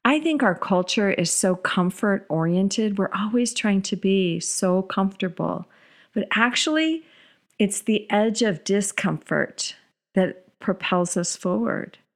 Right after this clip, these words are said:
Whenever we've grown in our lives and we've taken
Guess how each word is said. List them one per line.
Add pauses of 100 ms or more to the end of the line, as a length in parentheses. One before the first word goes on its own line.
(640)
Whenever
we've
grown
in
our
lives
and
we've
taken